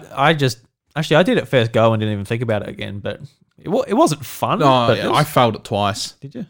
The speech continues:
Speaker 2: I hated it, yeah.
Speaker 1: Yeah.
Speaker 2: It was terrible. It, it, it's, it's, it's inconsistent. Like, you don't know exactly where it's trying to lead you. Um, he also said that, uh, Krieger and Jimmy T were by far his least favorite.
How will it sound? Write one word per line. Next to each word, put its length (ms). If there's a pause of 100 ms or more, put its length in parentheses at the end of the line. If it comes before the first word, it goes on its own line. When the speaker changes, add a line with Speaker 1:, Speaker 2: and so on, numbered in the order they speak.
(120)
Speaker 2:
I 80
hated 540
it, 120
yeah. 240 (120)
Speaker 1:
Yeah. 60 (280)
Speaker 2:
It 80
was 100
terrible. 480 (320)
It, 120
it, 40 (240)
it's, 220
it's, 340
it's 200
inconsistent. 720
Like, 180
you 60
don't 240
know 720 (400)
exactly 480
where 540
it's 160
trying 320
to 80
lead 320
you. 180 (640)
Um, 320
he 140
also 280
said 380
that, 260
uh, 160
Krieger 420
and 140
Jimmy 220
T 180
were 140
by 240
far 320
his 160
least 240
favorite. 400